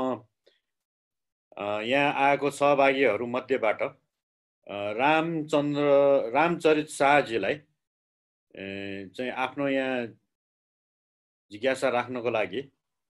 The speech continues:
म अहिले अनुरोध गर्दैछु। रामचरितजी, तपाईँ लाइनमा हुनुहुन्छ भने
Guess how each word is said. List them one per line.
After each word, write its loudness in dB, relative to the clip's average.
म -6
अहिले -4
अनुरोध -4
गर्दैछु। -6
रामचरितजी, 0
तपाईँ 0
लाइनमा -2
हुनुहुन्छ -6
भने -4